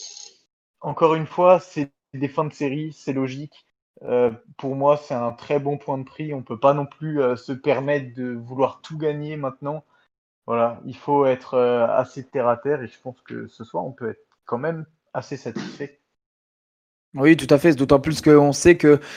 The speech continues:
Speaker 2: enchaîner quatre victoires consécutivement,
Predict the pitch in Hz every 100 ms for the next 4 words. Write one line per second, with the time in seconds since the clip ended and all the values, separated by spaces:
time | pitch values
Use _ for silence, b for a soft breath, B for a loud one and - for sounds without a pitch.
0 | 147 B 151 - 165 170 185 175 175 151
1 | 151 - 165 151 143 151 156 139 147 156
2 | 170